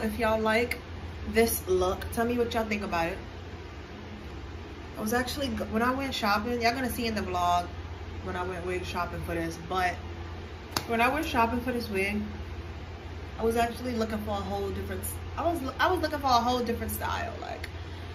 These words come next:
I was looking for a specific color, a different style, and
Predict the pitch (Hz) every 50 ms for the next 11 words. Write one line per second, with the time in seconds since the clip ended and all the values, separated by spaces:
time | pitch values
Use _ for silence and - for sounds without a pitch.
0 | - - - - - - - - - - 226 214 220 220 220 214 214 - 226 208
1 | - 202 - - - 190 185 - 220 208 208 262 254 - - 254 226 220 220 220
2 | 220 220 214 220 220 185 185 185 185 180 180 175 226 247 262 254 - - 226 214
3 | 214 214 214 214 214 214 214 214 226 226 - - - 180 190 185 185 185 185